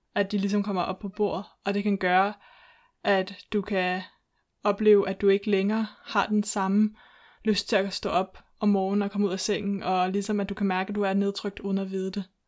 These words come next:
Øhm, og det kan godt være, at det kun lægger mærke til de fysiske ting, at du ikke er, har lige så meget energi, som du plejer.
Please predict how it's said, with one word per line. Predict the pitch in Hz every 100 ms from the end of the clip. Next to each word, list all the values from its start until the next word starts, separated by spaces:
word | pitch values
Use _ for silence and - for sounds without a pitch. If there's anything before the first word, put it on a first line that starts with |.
| -
Øhm, | 202 180 180
og | 190
det | 190
kan | 196
godt | 190 196 190
være, | 185
at | 196
det | 196 -
kun | 208
lægger | 196 190
mærke | 175 202
til | 190
de | 190
fysiske | - 196 190
ting, | - 190
at |
du | 196
ikke | 190 202
er, | 185 190 _ - - _ _ -
har | 208
lige | 196
så | 196
meget | 180 190
energi, | 196 -
som | -
du | 190
plejer. | 185 165